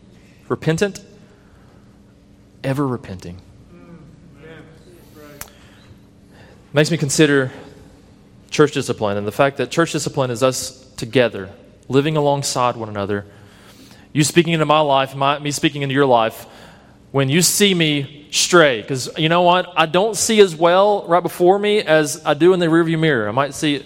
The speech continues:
Speaker 1: "Ah, I went into the other person's lane right there. I didn't realize that." Or, you know, "I probably should have taken that exit, not this one."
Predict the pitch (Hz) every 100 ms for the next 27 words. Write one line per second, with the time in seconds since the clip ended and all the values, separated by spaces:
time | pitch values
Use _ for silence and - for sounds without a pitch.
0 | - 147 156 120 107 - - _ - _
1 | - - - - _ - - - - 131
2 | 117 104 104 110 123 123 135 147 160 107
3 | - 95 101 113 - - - - 120 139
4 | 160 120 98 95 - - - - - -
5 | - - 135 131 120 - - - - _
6 | _ _ _ _ - 131 131 123 117 -
7 | 165 165 139 156 160 143 123 104 98 101
8 | - - - 127 127 104 95